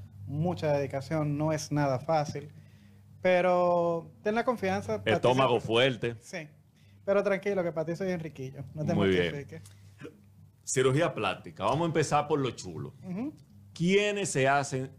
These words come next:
Speaker 2: más cirugía plástica? ¿Los hombres o las mujeres?
Speaker 1: Realmente, en la gran mayoría de mercados, excluyendo en un procedimiento en específico, que son los procedimientos de trasplante capilar,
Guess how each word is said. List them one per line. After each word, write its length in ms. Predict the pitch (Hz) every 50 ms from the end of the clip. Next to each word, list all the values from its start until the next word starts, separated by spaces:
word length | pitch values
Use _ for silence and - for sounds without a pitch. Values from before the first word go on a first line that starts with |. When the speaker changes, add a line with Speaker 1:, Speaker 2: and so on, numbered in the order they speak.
| - -
Speaker 2:
más 340 | 113 107 110 120 120 113
cirugía 460 | - 120 104 104 90 90 95 95 92 -
plástica? 500 | 78 71 67 - - - - - - -
¿Los 360 | - 120 127 135 131 123 - 180
hombres 340 | 185 196 196 190 196 185 -
o 80 | 117
las 120 | 107 101 98
mujeres? 420 | 90 78 73 76 67 67 - - _ _ -
Speaker 1:
Realmente, 680 | 196 196 196 202 214 226 240 240 233 220 220 208 175 - _ _ _ _ _ _ _ _ -
en 120 | 135 143
la 100 | 156 160
gran 220 | 160 156 165 180 196
mayoría 300 | 208 208 208 196 196 196
de 60 | 190
mercados, 680 | 185 180 165 156 - 160 156 156 160 160 165 165 156 - -
excluyendo 920 | 151 147 151 - - - - 165 156 156 160 160 165 180 185 190 - - -
en 360 | 156 160 160 160 160 160 170
un 160 | 180 208 220 202
procedimiento 500 | - 170 156 170 165 156 156 156 151 156
en 60 | 151
específico, 560 | 147 151 160 151 160 160 156 180 185 185 180
que 120 | 170 151
son 160 | 147 151 147 151
los 100 | 165 151
procedimientos 560 | 160 156 151 165 156 151 151 147 147 156 156
de 60 | 151
trasplante 460 | 156 156 151 147 151 151 147 143 147
capilar, 440 | 147 151 151 175 170 160 156 151